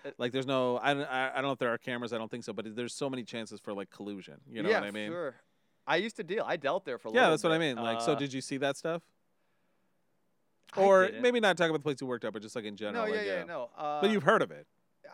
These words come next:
Speaker 1: I mean, you always gotta be sc-, when you're
Speaker 2: Yeah.
Speaker 1: dealing with gamblers, you, you, you always gotta be
Speaker 2: Yeah.
Speaker 1: skeptical. Like, otherwise, again, you're gonna get, you're gonna be the fish. They're gonna take advantage of you.
Speaker 2: Yeah. Well, like, in Seattle and here, too, like, uh, back in the day, they would have Craig-, Craigslist ads, like, "Hey,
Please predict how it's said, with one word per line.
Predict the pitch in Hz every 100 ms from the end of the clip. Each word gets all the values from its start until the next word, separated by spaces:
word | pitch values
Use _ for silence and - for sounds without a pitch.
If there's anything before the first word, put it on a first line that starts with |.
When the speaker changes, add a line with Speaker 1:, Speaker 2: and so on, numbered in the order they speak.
| 165 -
Speaker 1:
I | 180
mean, | 175 160
you | 156 202 156
always | 156 143 110
gotta | 104 95
be | 90
sc-, | - - 156 143
when | 170
you're | 160
Speaker 2:
Yeah. | 104
Speaker 1:
dealing | 101 220
with | 180 -
gamblers, | 123 139 113 110 110 110
you, | 120 -
you, | - 135 135 113
you | 143 123
always | 123 113
gotta | 113
be | 101
Speaker 2:
Yeah. |
Speaker 1:
skeptical. | 95 120 - - 107
Like, | 110 110
otherwise, | 123 135 120 117
again, | 110 117 113
you're | 110
gonna | 113
get, | 110 113 _
you're | 123
gonna | 120 120
be |
the | 107
fish. | - 127 98 -
They're |
gonna | 110
take | 110 110
advantage | 101 110 107 98
of | 95
you. | 110
Speaker 2:
Yeah. | 110 98 90 123
Well, | 160 185 175 175
like, | 180
in | 165
Seattle | 156 175 208 185
and | 139
here, | 165 151
too, | - 196
like, | 127 117 135
uh, | 117 139 -
back | 127 131
in | 131
the | 117
day, | 160 185
they | 143
would | 139
have | 131
Craig-, | - 175 185 -
Craigslist | - 160 170 117 -
ads, | 90
like, | 98
"Hey, | 143 147 98